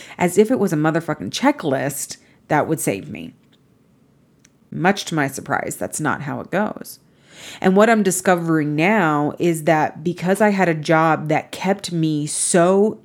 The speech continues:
busy, running so m-, I never had time to slow down to feel any of the things that had caused me trauma.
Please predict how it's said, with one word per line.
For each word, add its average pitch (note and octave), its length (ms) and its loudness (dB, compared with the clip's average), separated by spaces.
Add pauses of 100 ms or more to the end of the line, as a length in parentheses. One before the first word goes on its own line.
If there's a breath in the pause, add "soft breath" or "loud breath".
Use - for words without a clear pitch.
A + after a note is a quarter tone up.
busy, - 520 -4 (500)
running E3 420 0
so F3 240 -4
m-, F3 100 -4 (320 loud breath)
I F3+ 280 0
never E3+ 420 2
had D3 320 -4
time D3 720 -2
to E3 120 -6
slow D#3 320 0
down D3 300 0
to D#3+ 260 -6
feel D#3+ 680 -2 (460 soft breath)
any A3+ 300 4
of A#3 100 0
the B3+ 100 4
things C#3+ 500 -4
that C#3 100 -4
had C#3+ 120 -10
caused B2+ 380 -8
me B2+ 140 -8
trauma. - 500 -12